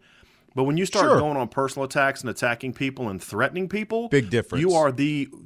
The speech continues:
Speaker 1: big, the, you're the scum of the earth, in my opinion, when it
Speaker 2: Right.
Speaker 1: comes to sports fans, and there's no place for you, in my opinion. And I wish that, uh, that's, but that's the one thing about social media is people can hide behind a keyboard and, and anonymity and,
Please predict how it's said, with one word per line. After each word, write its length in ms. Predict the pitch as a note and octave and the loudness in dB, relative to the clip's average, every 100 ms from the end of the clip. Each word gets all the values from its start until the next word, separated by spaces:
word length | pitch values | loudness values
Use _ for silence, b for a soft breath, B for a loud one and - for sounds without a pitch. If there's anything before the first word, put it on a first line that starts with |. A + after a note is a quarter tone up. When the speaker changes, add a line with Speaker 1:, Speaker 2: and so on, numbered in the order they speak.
| C3+ A2+ | -16 0
Speaker 1:
big, 300 | E3+ E3 C3+ | 0 0 0
the, 160 | E3 | 0
you're 160 | D#3+ G3 | 2 0
the 60 | |
scum 340 | F#3+ - G3 G3 | 0 -2 -2 0
of 80 | F#3 | 2
the 140 | F3+ | 2
earth, 180 | F#3+ A2 | 2 0
in 80 | G2 | -4
my 160 | G2+ | -4
opinion, 380 | F#2+ - G2+ F#2+ | -4 -6 -6 -4
when 80 | F#2+ | -2
it 40 | |
Speaker 2:
Right. 100 | F#2+ | -2
Speaker 1:
comes 220 | G#2+ G2+ - | -2 -4 -8
to 100 | G2+ | -12
sports 360 | - A2+ A2+ | -6 -4 -4
fans, 380 | - B2 D3 C#3 | -4 -4 -4 -4
and 200 | B2+ B2 b b b | -6 -6 b b b
there's 200 | C#3 C#3+ | -4 -2
no 140 | F3 F3+ | 2 0
place 340 | - G3 A3 | 2 -2 -2
for 140 | - | -6
you, 260 | F2 A1 - _ | -8 -8 -14 _
in 140 | B2 | -6
my 200 | A#2 G#2+ | -2 -2
opinion. 400 | G#2+ - A2 C3 D3 | -2 -4 -8 -6 -6
And 120 | A#2 | -4
I 80 | A2 | -2
wish 300 | A#2 B2+ - | -2 -2 -4
that, 260 | A#2 - A#2+ | -8 -6 -4
uh, 140 | G#2+ | -4
that's, 260 | A#2+ A#2+ - | -4 -6 -8
but 180 | A2+ | -8
that's 220 | - A#2 - | -6 -6 -6
the 80 | |
one 180 | A#2 A#2 | -6 -6
thing 160 | A2 A#2 | -6 -6
about 220 | A2+ G#2+ | -6 -6
social 260 | B2 G#2+ A2+ | -8 -6 -6
media 240 | C3 F3 | -6 -6
is 80 | G#2+ | -6
people 320 | - A#2+ A#2 | -8 -10 -10
can 140 | - | -12
hide 260 | G#2+ G2+ A#2 | -8 -8 -6
behind 260 | A#2+ A#2+ A2+ | -6 -6 -8
a 20 | |
keyboard 520 | - A#2+ A#2+ C#3 F3 | -8 -8 -6 -4 -4
and, 120 | G#2+ - b b b | -8 -12 b b b
and 120 | G#2 G#2+ | -12 -6
anonymity 640 | C3 B2 A#2 C#3 E3+ E3+ | -4 -2 -2 -2 -2 -2
and, 240 | A2+ A2+ | -2 -6